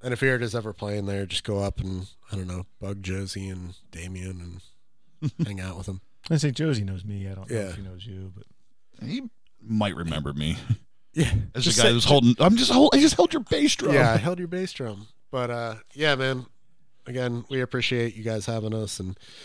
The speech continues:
Speaker 1: you
Speaker 3: Mm.
Speaker 1: know, we're looking forward to, uh, you hearing the new stuff and being able to
Speaker 3: Well,
Speaker 1: release it on here.
Speaker 3: when the new stuff comes out, you know, to bring it down here. Zach, if you are ever down here, just hit us up and we'll bring you in the house here and,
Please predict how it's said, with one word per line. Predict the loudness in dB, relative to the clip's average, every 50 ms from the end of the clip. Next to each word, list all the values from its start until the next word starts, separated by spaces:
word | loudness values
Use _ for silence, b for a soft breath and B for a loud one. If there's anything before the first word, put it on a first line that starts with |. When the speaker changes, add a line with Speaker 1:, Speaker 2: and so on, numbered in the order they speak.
| B B B B B B
Speaker 1:
you | B -4 0 2
Speaker 3:
Mm. |
Speaker 1:
know, | 4 6 6
we're | 4 4
looking | 4 4 2 2 0 -2
forward | -2 -2 0 0 0 -2 -2
to, | -2 -2 0 0 2
uh, | 0 0 0 -2 -4 -4 b b b b b -20 -20 -20 -12 -6
you | -2 -2 -2
hearing | 0 0 0 0 0 0 -2
the | -2
new | -2 -2 -2
stuff | -2 -4 -4 -4 -4 -4 -4 -6
and | -8 -8 -8
being | -6 -6 -6 -4
able | -6 -6 -6
to | -8 -8 -8 -10 -12 -14 -12
Speaker 3:
Well, | -6 -2 -2 0
Speaker 1:
release | 0 0 -2 -4 -6
it | -6
on | -4 -4 -4 -2
here. | -2 -2 -2 -4 -4 -2
Speaker 3:
when | 2 4 6 8
the | 10
new | 10 8 8 6
stuff | 4 4 2 2 2
comes | 2 2 2 4 4
out, | 2 2 2 0 0
you | 0 0
know, | 2 2 2 0
to | -2
bring | -4 -4 -2 -2
it | -2 -2
down | -2 -2 0 2 4
here. | 6 6 6
Zach, | 6 4 4 6 6 6 6 4 2
if | 0 2
you | 4 6 6
are | 6 6
ever | 4 4 2
down | 2 2 4 4 4 4
here, | 6 6 6 6 4 b b b b b b b b b b b 0
just | 2 2 4 4
hit | 2 2
us | 2 2 2
up | 2 2 0 0 -2
and | -4 -2 -2 -2 -2 -2
we'll | -2 -2 -2 -2 -4 -8 -2 2
bring | 4 4 6 6
you | 4 4
in | 4
the | 4
house | 2 4 4 4 4 4
here | 2 2 2 2 0
and, | 0 -2 -4 -6 -6